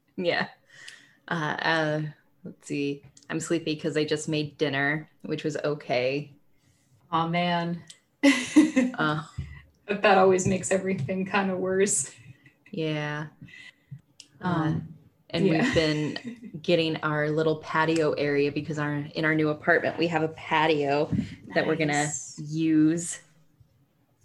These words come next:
Speaker 2: Oh, that's awesome! I love patio areas.
Speaker 1: So we're trying, we need to pick up the patio furniture from my old boss's house because
Speaker 2: Nice.
Speaker 1: someone's moving in there this week.
Speaker 2: Okay.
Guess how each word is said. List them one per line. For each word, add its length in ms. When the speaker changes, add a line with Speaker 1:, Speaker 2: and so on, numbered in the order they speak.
Speaker 2:
Oh, 220
that's 260
awesome! 680
I 80
love 320
patio 460
areas. 920
Speaker 1:
So 80
we're 160
trying, 580
we 220
need 200
to 160
pick 180
up 100
the 80
patio 380
furniture 480
from 480
my 180
old 380
boss's 380
house 460
because 220
Speaker 2:
Nice. 40
Speaker 1:
someone's 380
moving 300
in 160
there 420
this 340
week. 480
Speaker 2:
Okay. 480